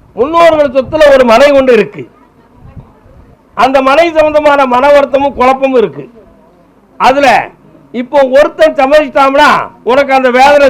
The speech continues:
தீர்ந்து போயிடும். வாஸ்தவமா? அதுல ஒருவரை சீர்திருத்தி வெற்றியாக்கி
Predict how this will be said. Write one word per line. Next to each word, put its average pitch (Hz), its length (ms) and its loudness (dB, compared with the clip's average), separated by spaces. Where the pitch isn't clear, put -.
தீர்ந்து 226 240 -8
போயிடும். 156 260 -10
வாஸ்தவமா? 220 480 -6
அதுல 240 260 2
ஒருவரை 294 280 2
சீர்திருத்தி 294 480 -4
வெற்றியாக்கி 247 380 -2